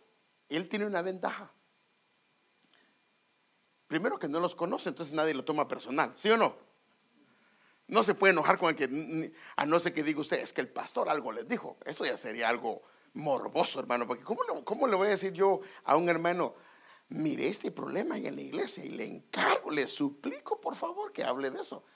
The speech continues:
Eso sería incorrecto de mi parte, hermano. Tampoco se van a prestar los hermanos. Es más, a veces a mí me han dicho, el que viene, "Ah, ¿hay algún tema en especial que quieres que comparta?". No, no, no, no. Lo que el Señor ponga en tu corazón.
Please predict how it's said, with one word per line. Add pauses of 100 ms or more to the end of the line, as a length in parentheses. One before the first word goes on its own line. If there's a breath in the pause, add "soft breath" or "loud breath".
(140 soft breath)
Eso
sería
incorrecto
de
mi
parte,
hermano. (280 loud breath)
Tampoco
se
van
a
prestar
los
hermanos. (460 loud breath)
Es
más, (440)
a
veces
a
mí
me
han
dicho, (600)
el
que
viene, (640 soft breath)
"Ah,
¿hay
algún
tema
en
especial
que
quieres
que
comparta?".
No,
no,
no,
no. (340 soft breath)
Lo
que
el
Señor
ponga
en
tu
corazón.